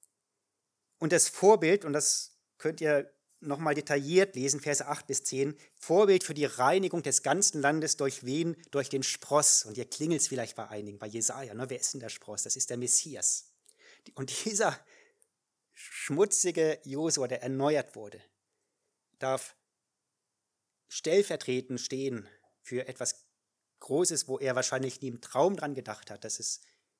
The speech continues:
einmal einen Messias geben wird, der das gesamte Land reinigen wird, das gesamte Gottesvolk reinigen wird, um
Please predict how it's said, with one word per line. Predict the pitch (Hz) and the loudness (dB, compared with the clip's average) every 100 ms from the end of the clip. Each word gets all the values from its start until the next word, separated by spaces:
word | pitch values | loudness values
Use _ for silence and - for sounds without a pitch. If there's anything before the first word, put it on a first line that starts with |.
| _ - | _ -10
einmal | 123 127 131 | -6 -6 -6
einen | 123 123 120 117 | -6 -8 -8 -6
Messias | 113 - 160 170 127 | -4 -2 -2 0 0
geben | - 120 120 117 | -4 -6 -6 -4
wird, | 113 110 - _ _ - | -4 -4 -14 _ _ -12
der | 113 | -8
das | 113 - | -6 -6
gesamte | 107 123 160 147 139 135 _ _ | -4 -4 -4 -4 -4 -6 _ _
Land | 120 113 120 123 - - _ _ _ _ _ - | -6 -2 -2 -4 -12 -20 _ _ _ _ _ -12
reinigen | 117 117 135 127 110 _ | -4 -2 -2 -6 -10 _
wird, | - 117 | -10 -8
das | - - | -8 -10
gesamte | 117 113 123 127 | -6 -6 -6 -10
Gottesvolk | - 127 143 147 - 123 113 - | -6 -6 -4 -6 -8 -8 -8 -8
reinigen | 113 117 113 113 104 _ _ _ _ _ | -6 -6 -8 -12 -16 _ _ _ _ _
wird, | 117 107 - _ _ _ | -10 -8 -12 _ _ _
um | - 110 | -12 -12